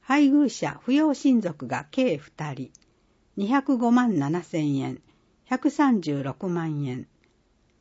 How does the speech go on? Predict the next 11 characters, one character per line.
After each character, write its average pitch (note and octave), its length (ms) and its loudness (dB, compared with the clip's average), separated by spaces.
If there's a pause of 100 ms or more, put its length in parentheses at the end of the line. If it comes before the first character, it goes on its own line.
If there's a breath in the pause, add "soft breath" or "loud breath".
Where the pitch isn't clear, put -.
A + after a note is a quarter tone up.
配 C#4+ 280 2
偶 C#4 180 2
者 - 360 -8
扶 A3+ 80 -2
養 D4 200 2
親 B3+ 280 2
族 D3+ 280 -6
が C#3 240 -6
計 C4 240 0
三 E3+ 400 -6
人。 D#3 260 -4